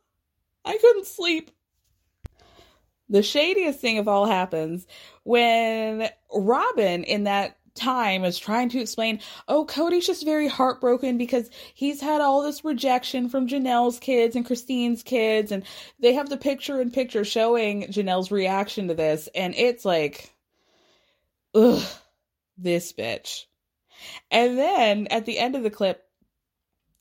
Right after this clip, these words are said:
<laughs> she does, like, the half eye roll, which I think is the, the most dangerous one of all. 'Cause you can't even bother to do, like, the, "Ugh, I'm over it." It's the one that gets stuck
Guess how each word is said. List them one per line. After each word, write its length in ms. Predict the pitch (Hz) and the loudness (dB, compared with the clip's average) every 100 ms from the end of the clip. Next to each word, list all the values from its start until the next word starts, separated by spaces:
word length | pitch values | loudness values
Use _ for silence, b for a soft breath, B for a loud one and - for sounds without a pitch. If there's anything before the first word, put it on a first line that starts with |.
| _ - | _ -12
<laughs> 640 | - - - - - - | -10 -12 -16 -20 -20 -10
she 200 | - 277 | -2 2
does, 220 | 277 240 | 2 2
like, 320 | 214 196 - _ - | 0 0 -8 _ -8
the 180 | 180 180 | -2 0
half 460 | 180 180 214 - _ _ | 2 2 0 -4 _ _
eye 300 | - 208 233 | 0 2 2
roll, 320 | 247 254 262 | 2 2 2
which 180 | 226 202 | 2 0
I 80 | 185 | -2
think 240 | 185 185 | -2 -4
is 160 | 170 - | -4 -2
the, 160 | 170 156 B B - | -4 -4 B B -6
the 60 | |
most 240 | 180 180 - | -2 0 2
dangerous 460 | 165 180 185 175 | 0 2 0 -2
one 160 | 175 170 | -4 -6
of 100 | 160 | -6
all. 320 | 147 147 143 _ _ - | -8 -10 -14 _ _ -10
'Cause 160 | 185 | -6
you 120 | 214 | -2
can't 240 | 214 240 226 | 0 0 2
even 220 | 208 196 | 0 0
bother 360 | 185 185 185 175 | 2 2 0 -2
to 120 | 175 | -4
do, 160 | 175 170 | -2 2
like, 180 | 160 | 0
the, 180 | 165 165 - | 0 -2 2
"Ugh, 260 | 180 180 - - B B - | 2 0 -4 -20 B B -6
I'm 200 | 180 175 | -4 0
over 400 | 170 185 208 220 | 0 0 0 -2
it." 180 | 226 B B - | -4 B B -8
It's 280 | 190 185 - 185 | -8 -8 -14 -2
the 120 | 185 | 0
one 240 | 196 214 | 2 0
that 120 | 202 | -2
gets 220 | 196 185 - | -4 -6 -8
stuck 360 | - 196 220 | -2 0 0